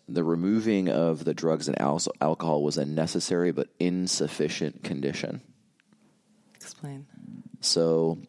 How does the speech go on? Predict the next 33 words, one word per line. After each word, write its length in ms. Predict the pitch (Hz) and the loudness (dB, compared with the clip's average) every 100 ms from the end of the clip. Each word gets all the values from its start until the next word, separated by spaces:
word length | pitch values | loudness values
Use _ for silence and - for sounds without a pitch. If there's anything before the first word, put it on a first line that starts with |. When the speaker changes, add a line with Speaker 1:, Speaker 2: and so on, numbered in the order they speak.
| - - - - - - _ _ _ _ _ _ _ - | -18 -16 -16 -16 -20 -20 _ _ _ _ _ _ _ -4
Speaker 1:
when 140 | 80 | 0
I 100 | 92 | 2
was 160 | 110 98 | 2 2
drinking, 540 | 101 101 69 73 87 | 2 2 2 0 -2
like, 200 | - 78 80 - - | -2 -2 -2 -8 -4
uh, 60 | |
remember 480 | 78 - 80 80 78 | -4 -2 0 0 2
what 100 | 76 | 2
I 40 | 71 | 2
was 100 | 85 | 2
talking 280 | 73 71 | 0 0
about, 240 | 73 71 64 | 0 0 0
using 460 | 76 76 73 71 | -2 -2 -2 -2
drugs 400 | 71 73 73 71 | -4 0 0 0
as 80 | 69 | -4
an 80 | 69 | -4
avoidance 460 | 69 73 73 71 71 | -2 0 0 0 0
or 60 | |
alcohol 400 | 64 76 80 67 | 0 0 -2 -2
and 80 | 76 | -2
avoiding 480 | 65 73 73 71 71 | -2 0 0 0 -2
feeling 320 | - 76 73 | -2 -2 0
what 100 | 67 | -2
I'm 100 | 65 | -4
feeling. 320 | - 95 90 | 0 0 0
If 80 | 78 | 2
I 80 | 80 | 2
was 140 | 82 | 0
drinking, 720 | 71 71 101 117 67 69 135 - - - _ - - - - - - - - - | -2 -2 -2 0 -2 -2 -6 -12 -18 -20 _ -20 -20 -20 -20 -20 -18 -14 -12 -4
I 120 | 87 | -2
couldn't 260 | - - 107 | 0 -2 0
progress. 800 | - 85 80 69 - - - - _ - - _ _ _ _ _ _ _ | -2 0 0 0 0 -2 -4 -12 _ -20 -20 _ _ _ _ _ _ _
Speaker 2:
Hmm. 100 | 160 | -16